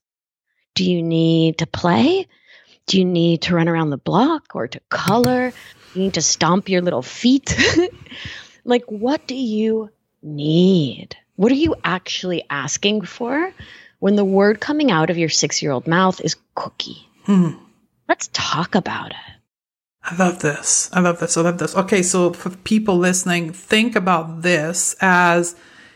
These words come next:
Speaker 2: intuitive eating versus dieting.
Speaker 1: Yes.
Speaker 2: Dieting is the old model of parenting with punishment to good behavior,
Speaker 1: Mm.
Speaker 2: right?
Speaker 1: Mm-hmm.
Speaker 2: That's what it
Speaker 1: Yeah.
Speaker 2: is. Like,
Speaker 1: Mm-hmm.
Speaker 2: "Body, you misbehave.
Speaker 1: Ugh.
Speaker 2: Let me punish you, put you in a cage,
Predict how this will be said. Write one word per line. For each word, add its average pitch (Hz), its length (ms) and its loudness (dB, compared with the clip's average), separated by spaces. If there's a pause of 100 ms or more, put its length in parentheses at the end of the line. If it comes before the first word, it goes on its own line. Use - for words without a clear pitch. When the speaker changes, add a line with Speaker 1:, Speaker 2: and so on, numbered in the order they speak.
(320)
Speaker 2:
intuitive 190 560 0
eating 202 380 2
versus 180 380 -2
dieting. 160 560 -4 (480)
Speaker 1:
Yes. - 800 -14
Speaker 2:
Dieting 214 420 2
is 202 160 0
the 202 220 -6
old 196 220 2
model 185 380 2
of 180 140 -4
parenting 180 540 -2
with 170 260 -4
punishment 175 580 -4
to 180 80 -4
good 170 220 -6
behavior, 185 760 0
Speaker 1:
Mm. - 20 -20 (340)
Speaker 2:
right? 170 280 0
Speaker 1:
Mm-hmm. 147 160 -12
Speaker 2:
That's 175 200 -2
what 156 120 0
it 147 100 -4
Speaker 1:
Yeah. 208 220 2
Speaker 2:
is. - 140 -10
Like, 170 320 -6
Speaker 1:
Mm-hmm. 160 140 -10 (100)
Speaker 2:
"Body, 190 340 2
you 220 220 2
misbehave. 190 1040 -2 (360)
Speaker 1:
Ugh. 165 240 -6 (160)
Speaker 2:
Let 202 140 2
me 226 100 2
punish 214 580 0
you, 180 420 -2 (380)
put 196 180 -4
you 285 80 0
in 262 40 2
a 269 40 -2
cage, 202 840 -2